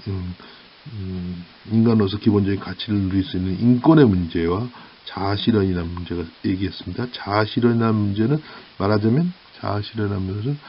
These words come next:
자기 자신의, 다시 한번 말씀드리면 자기 자신의 세계관을 갖고 자기 자신이 결정하고 자기 자신의 꿈을 펼쳐나가는 것이죠. 그러니까 어떻게 보면, 어, 제가 이제 행복,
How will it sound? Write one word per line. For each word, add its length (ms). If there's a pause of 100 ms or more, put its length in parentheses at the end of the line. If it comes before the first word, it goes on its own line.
(260)
자기 280
자신의, 400
다시 200
한번 180
말씀드리면 380
자기 260
자신의 460 (580)
세계관을 560
갖고 380 (180)
자기 220
자신이 340
결정하고 640 (200)
자기 200
자신의 400 (120)
꿈을 480 (480)
펼쳐나가는 640
것이죠. 380 (240)
그러니까 300
어떻게 220
보면, 280 (640)
어, 340
제가 200
이제 140
행복, 540